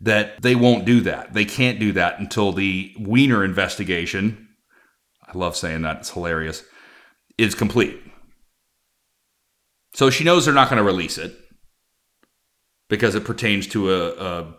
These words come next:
currently open in progress investigation. So she doesn't have to worry about that for a while, at least not for eleven days.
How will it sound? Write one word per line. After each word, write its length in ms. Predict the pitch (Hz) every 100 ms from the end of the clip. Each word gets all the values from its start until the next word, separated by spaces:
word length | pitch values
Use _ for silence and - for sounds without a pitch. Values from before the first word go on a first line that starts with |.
| -
currently 480 | - 143 139 123 120
open 580 | 110 110 110 104 104 - _ _ _ _ _ _ 135
in 140 | 139
progress 520 | 120 123 101 98 92 -
investigation. 640 | 90 87 - 90 80 - - -
So 160 | -
she 180 | 120 147
doesn't 180 | 147 165
have 100 | 180
to 60 | 156
worry 180 | 175
about 220 | 156 76 -
that 280 | - - _ _
for 160 | -
a 60 | 101
while, 320 | 87 65 - - _ _ _ _ -
at 120 | 104
least 200 | 151 147
not 180 | 104 95
for 80 |
eleven 300 | 95 95 87
days. 340 | 92 80 -